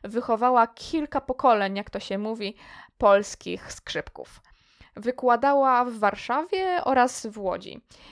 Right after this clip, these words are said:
Jej uczniami byli między innymi Wanda Wiłkomirska, Piotr Janowski, Stefan Rachoń,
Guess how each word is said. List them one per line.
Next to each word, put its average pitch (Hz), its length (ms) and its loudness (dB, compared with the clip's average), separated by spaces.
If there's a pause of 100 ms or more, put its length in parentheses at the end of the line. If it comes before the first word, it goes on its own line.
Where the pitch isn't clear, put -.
(140)
Jej 240 180 -2
uczniami 294 800 -4
byli 226 500 -2
między 214 420 -6
innymi 190 600 -12 (360)
Wanda 196 420 -4
Wiłkomirska, 247 960 -10 (380)
Piotr - 360 -10
Janowski, - 800 -8 (440)
Stefan - 600 -6
Rachoń, 214 500 -4